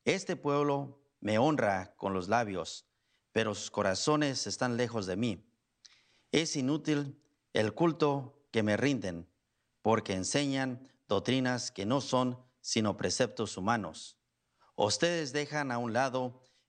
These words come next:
el mandamiento de Dios para aferrarse a las tradiciones de los hombres. Después añadió,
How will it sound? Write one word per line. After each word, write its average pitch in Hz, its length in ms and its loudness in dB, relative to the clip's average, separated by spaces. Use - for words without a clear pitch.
el 104 100 2
mandamiento 104 640 2
de 95 140 0
Dios 120 540 -2
para 101 320 2
aferrarse 123 1000 -2
a - 80 -4
las 101 200 -2
tradiciones 104 880 -2
de - 180 -4
los 92 240 -2
hombres. 101 600 -4
Después 165 480 2
añadió, 107 520 -2